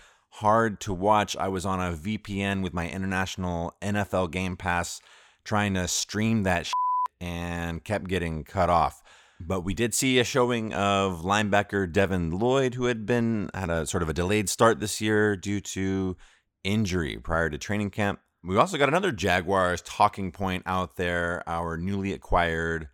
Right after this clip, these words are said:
Irish kicker, James McCourt, who actually doesn't sound very Irish when he talks. McCourt nailed a couple of deep kicks, and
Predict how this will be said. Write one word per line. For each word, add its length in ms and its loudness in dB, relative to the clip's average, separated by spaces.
Irish 640 -2
kicker, 640 -2
James 440 -4
McCourt, 520 -2
who 140 2
actually 400 4
doesn't 220 -2
sound 360 0
very 240 0
Irish 600 -2
when 120 -8
he 60 -6
talks. 520 -2
McCourt 440 0
nailed 760 -2
a 80 -12
couple 520 -4
of 440 -6
deep 300 -10
kicks, 520 -6
and 560 -6